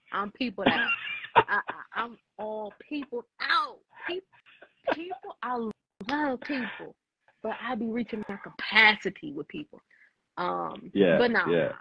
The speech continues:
Speaker 1: I, I like shopping. I like, I like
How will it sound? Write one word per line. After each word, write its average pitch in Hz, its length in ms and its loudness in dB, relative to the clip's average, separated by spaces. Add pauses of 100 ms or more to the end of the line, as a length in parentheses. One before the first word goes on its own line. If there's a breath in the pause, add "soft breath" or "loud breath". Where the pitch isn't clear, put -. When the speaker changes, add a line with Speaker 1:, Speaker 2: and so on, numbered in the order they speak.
(120)
Speaker 1:
I, 208 300 -2
I - 40 -4
like 196 280 -10
shopping. 196 460 -12
I 175 60 -16
like, 175 280 -14 (340)
I 190 60 -8
like 190 380 -10